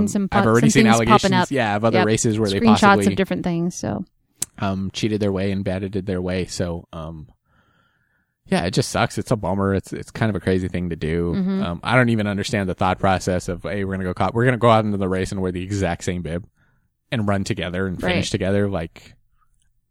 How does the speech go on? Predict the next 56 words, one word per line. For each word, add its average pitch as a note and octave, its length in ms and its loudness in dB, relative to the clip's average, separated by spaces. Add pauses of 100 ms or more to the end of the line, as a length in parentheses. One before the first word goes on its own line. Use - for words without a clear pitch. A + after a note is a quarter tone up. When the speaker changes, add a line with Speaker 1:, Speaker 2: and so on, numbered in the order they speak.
(580)
Speaker 1:
okay. G2+ 460 -2
Speaker 2:
<laughs> - 40 -20 (960)
Speaker 1:
It C#3 140 4
just - 220 2
doesn't D#3 320 2
make C3+ 180 -6
sense - 380 -4
to F3+ 120 -4
me. F#3 240 -2
Speaker 2:
Yeah, F3+ 240 -2 (200)
Speaker 1:
You D3+ 100 0
know, C3 160 4
Speaker 2:
I A#2+ 80 2
Speaker 1:
I, C#3 40 2
Speaker 2:
agree. F#3 120 0
Speaker 1:
I B2 200 -2 (280)
certainly E3+ 240 0
don't C#3 160 2
wanna B2+ 140 2
see B2+ 140 0
this G2+ 160 -2
happen, B2+ 400 -2
but, A2 260 0
um, F#2 340 -8 (140)
that's - 180 -6
kind - 160 -4
of G2 60 -4
a G2 40 -2
silly G2 240 0
thing. G2+ 240 -4
And A2 80 -2
if, - 120 -4 (640)
I E3 60 -8
mean, G#2+ 140 4
we G#2 100 6
kinda A#2+ 180 6
know F#2+ 220 0
Modesto, A2+ 440 2
if - 140 -6
you're G#2+ 80 -2
doing G2 240 0
the G#2+ 80 0
full A2 160 2
marathon, G2+ 440 -2
and F#2+ 100 -2
it F2+ 40 -2
looks - 180 -4
like A#2+ 160 -4
they, F#2+ 180 -2
they G#2+ 140 -6
came G#2+ 200 -6
in F#2+ 140 -4
at G2 80 -4
around F2 340 -6
four G2 320 -8
fifty. A#2 540 -6